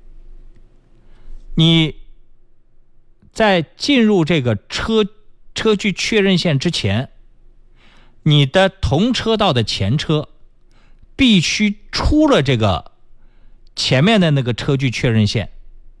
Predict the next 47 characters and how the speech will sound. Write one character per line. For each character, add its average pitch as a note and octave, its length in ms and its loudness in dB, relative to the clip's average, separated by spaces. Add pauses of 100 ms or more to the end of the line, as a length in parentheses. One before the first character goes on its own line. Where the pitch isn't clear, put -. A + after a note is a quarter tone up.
(460)
你 C3+ 220 2
才 G#2+ 200 0
能 A#2 180 4
够 A2+ 380 -2 (2750)
说 - 220 -2
明 B2 320 2
你 A#2+ 140 0
跟 B2+ 140 0
他 C3+ 100 4
的 B2+ 120 2
距 - 280 -2
离 G#2 300 -2 (200)
保 E2 160 -2
持 - 200 -6
的 G2+ 120 0
是 G#2 140 -4
合 F#2 200 -6
法 C2 160 -4
的。 - 140 -20 (1500)
你 F3+ 160 2
进 D#4 240 2
入 B3+ 140 2
这 G#3 100 -4
个 G#3 160 0 (440)
斑 A3 140 0
马 F3 140 2
线 G3 180 0
这 F#3 80 0
个 F3 60 0
确-， - 160 -8 (160)
就 F#3+ 120 0
长 C#3 240 -4
得 F3 80 0
像 F3+ 160 2
斑 G3+ 140 2
马 A#2 140 0
线 E3 200 -2
这 C#3+ 80 -2
个 C#3 140 -2 (220)
车 F#3 180 -2
距 E3 140 -2
确 E3 180 -2
认 D#3 160 2
线 D#3 140 2
的 B2+ 80 2
时 A2 100 -2
候， A#2 160 0